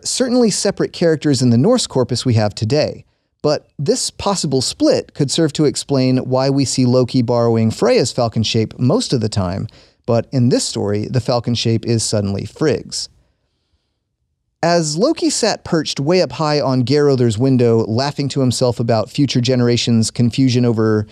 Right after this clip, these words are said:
whose falcon shape he was wearing, an unnamed servant began scaling the wall to catch him. The servant was having a lot of trouble doing this, which was amusing to Loki, and so he decided to wait until the man had climbed all the way up the wall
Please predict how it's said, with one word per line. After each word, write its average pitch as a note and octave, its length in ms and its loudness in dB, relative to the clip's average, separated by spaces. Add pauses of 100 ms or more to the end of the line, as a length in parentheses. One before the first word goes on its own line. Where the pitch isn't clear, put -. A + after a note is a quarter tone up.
(260)
whose C3 260 2
falcon F3+ 320 0
shape A2+ 240 0
he A2+ 100 0
was A2 140 0
wearing, G2 420 -2 (640)
an D3 180 0
unnamed A#3 440 2
servant B2 440 0
began C3 320 0
scaling D3+ 500 2
the B2 60 2
wall A2 220 0
to - 120 -6
catch - 360 -4
him. G2 220 -12 (600)
The D3 80 0
servant C#4 340 -2
was F#3 120 0
having E3 300 2
a C3 60 2
lot C#3 200 2
of A2+ 100 -8
trouble A2+ 260 -2
doing D#3+ 340 2
this, - 380 -4
which - 240 -2
was A#2+ 220 2
amusing D#3 400 2
to A2+ 100 0
Loki, G#2 480 -4
and B2+ 120 2
so B2+ 360 2 (240)
he F3 320 2
decided D#3 460 0
to B2+ 100 2
wait F#3+ 340 2
until D3+ 280 0
the C3+ 80 0
man C3 240 2
had B2+ 160 0
climbed B2 320 0
all C3 200 0
the B2 80 0
way A#2+ 160 2
up A2+ 120 -2
the A2+ 80 -2
wall C3+ 480 2